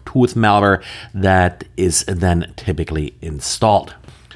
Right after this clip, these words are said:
So what should you do in response? Well, first of all, don't be stupid and block S N M P traffic, and also make sure that S N M P is configured correctly on devices supporting it.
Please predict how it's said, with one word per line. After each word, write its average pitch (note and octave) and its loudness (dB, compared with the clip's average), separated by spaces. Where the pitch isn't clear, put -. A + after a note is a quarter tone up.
So - -2
what A#3 -2
should G3+ -6
you F#3 -2
do G3 2
in F#3 2
response? D#3+ 2
Well, C#3+ 2
first C#3+ 0
of B2+ -2
all, A#2+ 0
don't G2+ -2
be G#2 -4
stupid F#3 0
and G2+ 0
block G2 0
S - -2
N F#2 -2
M F2+ -2
P E3+ -4
traffic, C#3 0
and G#2 0
also F#2+ 2
make A2+ 0
sure A2+ 0
that G2+ -2
S A#2 -2
N A2+ 0
M G#2+ 0
P F#2+ -4
is F2 -6
configured B2 -2
correctly G2+ 0
on A#2+ 0
devices F2+ 0
supporting A#2+ -2
it. - -6